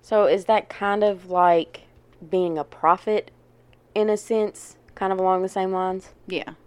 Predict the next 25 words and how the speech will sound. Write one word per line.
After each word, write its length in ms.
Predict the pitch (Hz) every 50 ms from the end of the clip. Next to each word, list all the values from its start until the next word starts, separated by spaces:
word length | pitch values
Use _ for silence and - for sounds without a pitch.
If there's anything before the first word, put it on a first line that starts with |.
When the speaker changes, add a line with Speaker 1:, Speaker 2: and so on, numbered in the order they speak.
| - _ -
Speaker 1:
Okay. 180 | - - - - - _ - - - _ _ _ _ _ _ _ - -
Speaker 2:
And 120 | 180 180
while 140 | 185 196 208
they 100 | 220 196
talked 300 | - - 185 180 - 180
about 480 | 170 160 156 151 143 - - - 175
those 180 | 170 196 208 208
types 260 | - 190 160 156 -
of 100 | 165 156 -
things, 300 | 165 151 151 160 156 175
it 120 | 156 147
led 160 | 160 156 156
them 140 | 151 156 160
to 160 | - - 147
conclude 560 | - - 151 147 - 160 143 139 143 147 147
that 240 | - 131 127 127 127 - -
they 160 | - 143 156
must 340 | 160 156 147 156 156 - -
be 80 | 151
divine 420 | 151 147 170 - 139 135 139 156 180
messengers. 600 | 233 262 - - 139 123 - _ _ - - - - - - - - _ _ - -
Speaker 1:
Okay, 340 | 196 220 180 180 277 - - _
yeah, 140 | - 170 220 - - 262
<clears throat> 80 | 233 -
so. 180 | - 165 202